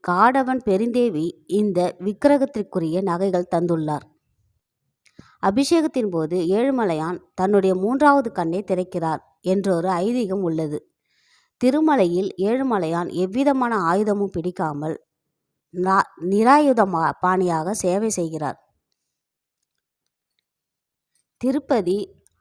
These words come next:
அலைமேலு மங்கைக்குரிய ஆடை கத்வால் என்னும் ஊரில் பருத்தியில் தயாரிக்கப்படுகிறது. செஞ்சி இனத்தை சேர்ந்த நெசவாளர்கள் இதை பயபக்தியுடன் செய்கிறார்கள்.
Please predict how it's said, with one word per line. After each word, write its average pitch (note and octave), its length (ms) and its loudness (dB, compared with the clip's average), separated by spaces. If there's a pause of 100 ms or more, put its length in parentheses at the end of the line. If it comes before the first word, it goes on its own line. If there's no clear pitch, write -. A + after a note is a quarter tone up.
(300)
அலைமேலு C#4+ 480 2
மங்கைக்குரிய F3+ 760 -2 (100)
ஆடை F3+ 520 0 (380)
கத்வால் C4+ 480 0
என்னும் E3 280 -4
ஊரில் F3 560 -4
பருத்தியில் A#3 560 -2
தயாரிக்கப்படுகிறது. E3 920 -6 (1500)
செஞ்சி C#4 380 2
இனத்தை F#3 400 0
சேர்ந்த E3 580 -2
நெசவாளர்கள் F3+ 800 0
இதை F3+ 460 -2 (120)
பயபக்தியுடன் G#3 800 2
செய்கிறார்கள். D#3+ 680 -2